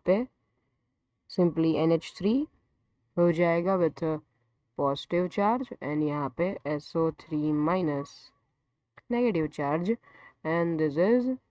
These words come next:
our zwitter ion, zwitter ion। So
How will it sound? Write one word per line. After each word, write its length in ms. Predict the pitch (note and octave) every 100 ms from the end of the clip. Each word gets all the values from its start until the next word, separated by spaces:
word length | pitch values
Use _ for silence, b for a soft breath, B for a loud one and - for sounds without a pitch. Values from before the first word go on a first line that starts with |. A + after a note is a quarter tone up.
| _ -
our 360 | D3 D#3 F#3+ A#3 _ _ _ _ _ _ _ _ _ _ _ _ _ _ _ _ _ _ _ _ _ _ _ - F#3+ F3+ E3
zwitter 400 | D#3 D#3+ D3 D#3+
ion, 400 | D3+ C3+ C3+ C#3+ C#3+ _ _ _ _ _ _ _ _ _ _ _ _ _ _ _ _ _ _ _ _ _ _ _ _ _ _ _ _ _ _ _ _ _ _ _ _ _ _ _ _ _ _ _ _ _ _ _ _
zwitter 580 | F3 D#3+ E3 C#3+ D#3 D#3 F3 _ _ -
ion। 460 | C#3 C3+ C#3+ C#3 D3+ _ _ _ _ _ _ _ _ _ _ _ _ _ _ _ _ _ _ _ _ _ _ _ _ _ _ - - _ _
So 640 | - - E3 D#3+ D#3 D#3+